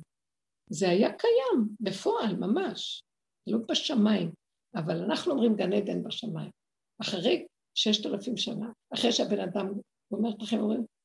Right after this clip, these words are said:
"מנוחתו בגן עדן". אם הוא לא הכין פה את הגן עדן שלו, איזה גן עדן זה? גן עדן זה תפיסת מקום.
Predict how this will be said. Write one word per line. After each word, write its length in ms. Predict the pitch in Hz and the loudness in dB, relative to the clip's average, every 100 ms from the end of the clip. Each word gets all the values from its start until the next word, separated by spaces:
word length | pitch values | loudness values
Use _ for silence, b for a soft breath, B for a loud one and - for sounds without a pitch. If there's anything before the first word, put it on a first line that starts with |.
| _ _ | _ _
"מנוחתו 1120 | 208 202 202 220 202 _ _ _ _ 208 233 220 | 2 2 2 -2 -4 _ _ _ _ -2 0 2
בגן 280 | 190 190 | 0 0
עדן". 420 | 180 196 165 160 156 - _ _ _ _ _ _ _ _ _ | 0 -2 -2 -4 -6 -14 _ _ _ _ _ _ _ _ _
אם 100 | 285 339 | 2 4
הוא 60 | |
לא 140 | 240 220 | 6 6
הכין 300 | - 233 214 | 6 4 4
פה 80 | |
את 120 | 202 202 | 2 0
הגן 240 | 175 180 | 0 0
עדן 220 | 202 190 | 0 -2
שלו, 280 | 180 - 170 | -4 -4 -4
איזה 180 | 175 214 | -4 -4
גן 200 | 180 180 | -4 -4
עדן 340 | 185 156 156 | -4 -8 -10
זה? 140 | - 175 - - - | -12 -20 -16 -10 -6
גן 160 | 175 | 0
עדן 280 | 240 247 247 | 0 2 2
זה 100 | 220 | 2
תפיסת 440 | - - 208 - - 330 | 0 -2 -2 -2 -2 -4
מקום. 320 | - 392 330 | -2 2 2